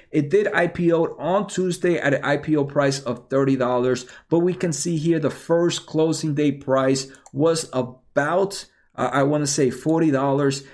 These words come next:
and from the first I P O prices, uh, uh, from the first closing price,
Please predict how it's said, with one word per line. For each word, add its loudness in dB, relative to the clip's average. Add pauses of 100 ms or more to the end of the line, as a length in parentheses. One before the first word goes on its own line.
and 0
from 0
the 0
first 0
I 0
P 0
O 2
prices, 0
uh, -2
uh, 0
from -2
the 2
first -2
closing -2
price, -2